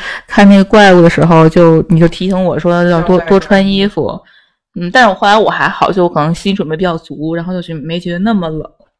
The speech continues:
Speaker 1: 还好。
Speaker 2: 我觉得可能因为是晚场吧，因为我那场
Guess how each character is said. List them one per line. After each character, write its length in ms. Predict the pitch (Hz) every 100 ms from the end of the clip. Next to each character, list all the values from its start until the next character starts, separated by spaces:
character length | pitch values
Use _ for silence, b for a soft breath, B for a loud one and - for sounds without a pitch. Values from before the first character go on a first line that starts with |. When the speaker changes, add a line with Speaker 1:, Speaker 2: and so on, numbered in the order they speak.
| _
Speaker 1:
还 80 | 185
好。 180 | - -
Speaker 2:
我 60 |
觉 80 | 170
得 40 | -
可 100 | _
能 100 | 175
因 60 | 190
为 60 |
是 100 | 220 -
晚 100 | 143 -
场 160 | _ - - -
吧， 60 |
因 80 | 165
为 60 | 196
我 260 | 185 160 160
那 100 | 180
场 180 | -